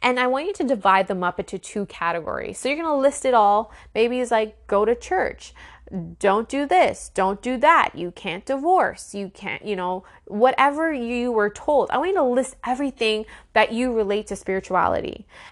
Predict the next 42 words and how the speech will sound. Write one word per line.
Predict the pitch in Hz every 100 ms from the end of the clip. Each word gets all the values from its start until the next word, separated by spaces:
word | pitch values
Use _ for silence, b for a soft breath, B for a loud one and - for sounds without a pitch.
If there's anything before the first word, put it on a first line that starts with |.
| -
And | 214
once | 233 269 -
you | 302
list | 247 214 -
it, | 240 240 -
I |
want | 208 214 220
you | 226 226
to | 220 208 196
take | 196 - 254
a | 196
fresh | - 269 302 -
page, | 277 262 285 - B B B
draw | - 233 226
a | 208
line | 214 220 254
down | 262 262
the | 269
middle, | 208 185 190
and | - 196
on | 202 214
one | 233 285
side, | 269 226 202 196 202 - b b b _ -
you're | 214 220
gonna | 226 220
write | 202 190 190 -
love | 202 220 233 233
at | 233
the | 196
top, | - 185 180 - _
and | 208
on | 202 196
the | 196
second | - 185 202 190
side, | - 165 170 175 196 _ - - -
the | 196
second | 190 185 185
column, | 185 185 180 180 180
you're | - 190
gonna | 185
write | 180 180 -
fear. | - 156 78